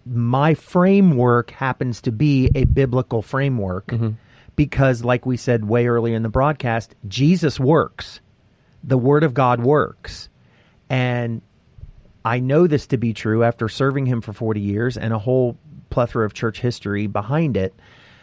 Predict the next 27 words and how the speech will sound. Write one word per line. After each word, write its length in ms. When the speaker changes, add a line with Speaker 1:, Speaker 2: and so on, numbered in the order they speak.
Speaker 1:
uh, 240
and 160
biblical 400
examples 480
in 80
the 80
Word 280
behind 360
it, 160
that 180
God's 360
system 540
works. 540
And 200
so 380
I 180
want 500
to 140
bring 340
people 400
in 300
who 240
will, 280
even 360
if 160
they 200
don't 440